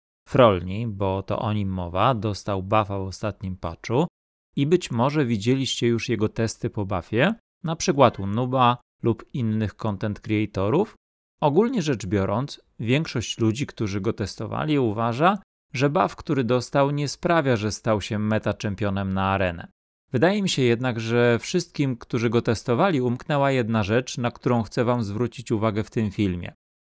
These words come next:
I o ile zgadzam się, że Frolni nie jest uniwersalnym wyborem na arenę, to w jednym zastosowaniu jest najlepszy. Ale zanim o tym wam opowiem, zobaczmy, jak wyglądają jego skille i jakiego buffa dostał.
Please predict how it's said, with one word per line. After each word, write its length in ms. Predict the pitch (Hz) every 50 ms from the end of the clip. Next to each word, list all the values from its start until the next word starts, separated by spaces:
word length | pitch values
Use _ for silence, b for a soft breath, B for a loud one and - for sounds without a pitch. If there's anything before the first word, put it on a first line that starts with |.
| _ _ _ _ _
I 120 | - 117 120
o 60 | 123
ile 200 | 135 131 147 147
zgadzam 420 | 131 143 180 180 170 170 156 131
się, 260 | - - - 120 113 104
że 260 | 95 101 110 110 104
Frolni 480 | - - 135 135 139 139 127 123 117
nie 280 | 113 117 151 190 202 165
jest 200 | 127 - - -
uniwersalnym 880 | - 160 123 123 120 104 113 104 101 - - 123 127 123 117 113 110 104
wyborem 440 | 98 98 95 104 107 107 107 101 101
na 100 | 101 98
arenę, 600 | 98 95 95 90 85 85 90 110 143 190 185 - _ _ _ -
to 180 | 120 107 104
w 100 | 95 90
jednym 480 | 98 107 127 160 175 185 185 175 151 120
zastosowaniu 960 | 120 113 101 - - 113 - - 120 98 92 98 95 101 117 139 165 175 175 -
jest 540 | 196 165 110 113 120 127 120 - - - - -
najlepszy. 720 | 107 107 110 117 120 117 110 101 92 - - - - 170 - _ _ _ _ _
Ale 220 | - 120 120 120 113
zanim 340 | 104 127 147 151 135 117 -
o 140 | - 117
tym 220 | - - 104 104 95
wam 180 | 101 98 98
opowiem, 600 | 101 101 98 - 98 92 92 110 143 180 190 175 165
zobaczmy, 580 | 147 214 226 180 156 143 - - - 131 120
jak 200 | 113 113 123 135
wyglądają 540 | 135 139 113 120 117 107 101 110 110 110 107
jego 260 | 107 101 90 95 95
skille 440 | - - - - 196 185 170 156 151 - - -
i 80 | 226
jakiego 420 | 226 196 147 - - 113 107 107 95
buffa 320 | 98 101 87 - - 110
dostał. 480 | 110 127 117 101 - - - - -